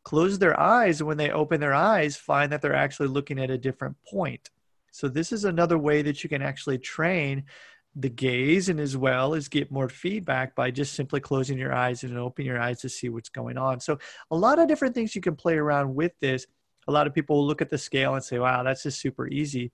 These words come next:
But in terms of looking at easy or not,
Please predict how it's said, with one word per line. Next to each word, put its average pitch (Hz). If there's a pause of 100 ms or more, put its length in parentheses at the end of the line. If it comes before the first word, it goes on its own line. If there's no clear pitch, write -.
But 139 (1300)
in 180
terms 233
of 240
looking 233
at 196
easy 185
or 156
not, 165